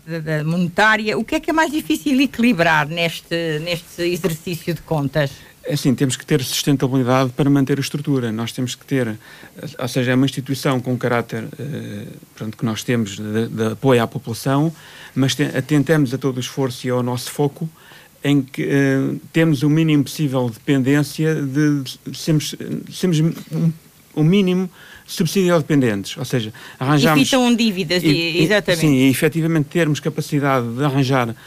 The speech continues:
Speaker 2: receita interna para fazer face às nossas despesas correntes.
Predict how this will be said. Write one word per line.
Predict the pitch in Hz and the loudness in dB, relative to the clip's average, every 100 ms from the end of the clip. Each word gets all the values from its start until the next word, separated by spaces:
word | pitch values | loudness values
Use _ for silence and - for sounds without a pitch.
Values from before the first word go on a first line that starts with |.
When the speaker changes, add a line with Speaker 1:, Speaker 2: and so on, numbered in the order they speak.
| - | -16
Speaker 2:
receita | - - 160 151 | -8 0 0 2
interna | 139 139 147 156 160 160 - - | 0 2 2 2 -2 -6 -14 -8
para | |
fazer | 147 143 143 | -4 -2 -2
face | - 151 139 | -2 -2 0
às | |
nossas | 131 135 139 | 0 -2 -2
despesas | - - 135 123 | -4 -2 -4 -4
correntes. | - - 107 98 - | -6 -4 -4 -4 -12